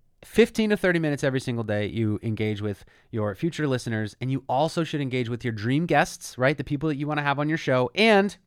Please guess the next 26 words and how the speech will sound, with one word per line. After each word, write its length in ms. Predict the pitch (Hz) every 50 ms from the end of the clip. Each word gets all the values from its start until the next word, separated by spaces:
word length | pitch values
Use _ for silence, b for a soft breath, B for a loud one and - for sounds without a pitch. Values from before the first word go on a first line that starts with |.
| _ _ _ _ _ _
other 260 | - 143 139 151 165
podcasters 640 | - - 139 131 135 - - 131 127 - 143 139 113
in 140 | 104 131 127
your 100 | 120 120
niche, 240 | 123 113 98 - -
because 640 | 120 117 - - 202 214 233 240 214 - - - b b b b b b
the 200 | - 127 139 170
quickest 500 | - - - - 180 180 180 190 175 -
and 140 | - - 160
most 220 | 156 156 151 - -
effective 460 | 147 - - 156 151 - 175 151 135
way 160 | 147 151 147
to 120 | 139 - 156
grow 280 | 143 127 139 139 139
a 80 | 143 139
podcast 540 | - 151 131 131 127 - 143 131 135 - -
is 140 | - 135 -
to 120 | - 151
get 300 | 131 113 147 143 123 -
your 340 | 127 127 147 156 160 170 175
podcast 640 | 170 - 151 147 151 147 - - 147 143 143 - -
featured 680 | - - - - - 208 190 - - 175 180 180 180 -
on 240 | - 139 143 147 143 -
other 280 | - 135 143 139 143 143
podcast 680 | 135 - - 123 120 123 120 - 120 117 117 113 - -
feeds. 760 | - - - 110 101 95 87 80 80 - - - - -